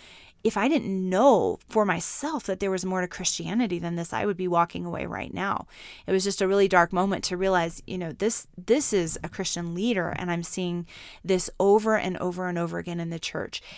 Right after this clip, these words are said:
And I was so thankful that I had my own thriving relationship with Christ, because I, I knew there was more to Christianity than what I was seeing all around me.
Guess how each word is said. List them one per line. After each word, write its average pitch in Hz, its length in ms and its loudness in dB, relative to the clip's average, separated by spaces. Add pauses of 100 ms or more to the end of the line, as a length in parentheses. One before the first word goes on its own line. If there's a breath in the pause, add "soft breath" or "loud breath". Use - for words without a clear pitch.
(160 loud breath)
And 196 160 0
I 190 60 4
was 185 120 2
so 233 360 4
thankful 226 600 0
that 180 160 -2
I 170 100 -2
had 180 540 2
my 175 280 -2
own 190 420 0 (380 loud breath)
thriving 208 480 4
relationship 180 640 -2
with 170 160 -8
Christ, - 520 0
because 185 560 0
I, 185 280 -2 (120)
I 185 120 0
knew 190 220 0
there 185 140 0
was 175 160 -4
more 170 140 -6
to 156 80 -6
Christianity 180 680 -2
than 170 120 -4
what 170 120 -2
I - 80 -2
was 180 120 -4
seeing 180 240 -4
all 170 160 -6
around 175 300 -2
me. - 180 -10